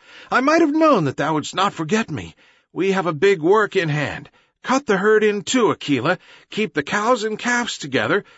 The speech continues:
and the bulls and the plow buffaloes by themselves. The two wolves ran, ladies chain fashion, in and out of the herd,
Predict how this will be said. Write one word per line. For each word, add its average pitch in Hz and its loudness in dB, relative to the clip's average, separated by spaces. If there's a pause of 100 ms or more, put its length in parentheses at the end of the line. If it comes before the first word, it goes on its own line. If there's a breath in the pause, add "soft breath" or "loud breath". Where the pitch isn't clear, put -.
(120)
and 190 -6
the 196 0
bulls 185 0
and 226 -6
the 233 -4
plow 262 0
buffaloes 120 -2
by 113 0
themselves. - -10 (640)
The - -12
two 226 -2
wolves 170 2
ran, 123 -2
ladies 143 0
chain 127 -4
fashion, 117 -8
in 151 -4
and 160 -4
out 160 0
of 117 -8
the 147 0
herd, 139 -4